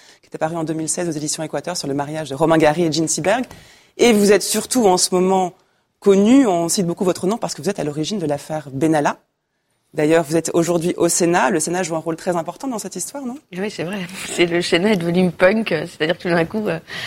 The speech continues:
Speaker 2: les sénateurs parlent, on les voit partout. C'est devenu, euh, une sorte de série télé de suivre. Enfin, quand on suit Public Sénat, euh, c'est vrai qu'on a vu que cet été, tout le monde était scotché devant son téléviseur, quoi qu'on ait dit d'ailleurs, euh,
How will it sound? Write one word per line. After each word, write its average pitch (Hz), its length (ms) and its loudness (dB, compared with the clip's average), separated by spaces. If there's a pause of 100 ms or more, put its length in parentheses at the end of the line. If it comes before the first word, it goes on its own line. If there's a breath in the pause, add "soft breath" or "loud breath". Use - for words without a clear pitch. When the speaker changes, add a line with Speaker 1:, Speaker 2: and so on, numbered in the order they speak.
(160 loud breath)
Speaker 2:
les 170 80 0
sénateurs 165 460 -2
parlent, 185 480 0
on - 20 0
les 165 120 0
voit 160 120 -6
partout. 208 720 -2
C'est 175 120 -4
devenu, 170 400 0
euh, 160 100 -4 (400 loud breath)
une 170 140 -4
sorte 165 220 -2
de 160 100 0
série 208 340 2
télé 190 400 2
de 196 100 0
suivre. 180 380 -4
Enfin, 147 180 -12
quand - 220 -14
on 160 60 -6
suit 214 180 -4
Public 170 320 -4
Sénat, 170 460 -4
euh, 147 160 -6
c'est - 100 -10
vrai 175 140 -4
qu'on 156 100 -6
a 147 80 -2
vu 170 160 -2
que 143 220 -6
cet 143 180 -8
été, 147 240 -2
tout - 140 -4
le 196 80 0
monde 196 160 0
était 156 160 -10
scotché 170 400 -4
devant 151 200 -4
son 147 160 -10
téléviseur, 147 600 -6
quoi 127 120 -10
qu'on - 160 -10
ait 139 80 -4
dit 143 140 -6
d'ailleurs, 135 360 -6
euh, 117 160 -12